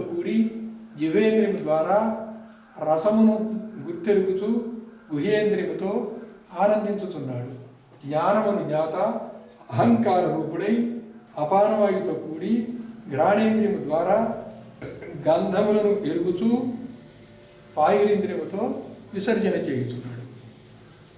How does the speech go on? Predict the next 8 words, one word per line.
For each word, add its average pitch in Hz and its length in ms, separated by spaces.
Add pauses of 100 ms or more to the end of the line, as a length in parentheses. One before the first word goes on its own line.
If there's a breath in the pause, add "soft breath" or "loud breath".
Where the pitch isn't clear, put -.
(480)
ఈ 196 120
రకంగా 214 500 (600)
ఈ 196 120
ఆధ్యాత్మికాలన్నీ 196 1160 (720)
ఈ 220 140
స్తబకం 208 500
అనే 202 180
పేరుతో 170 440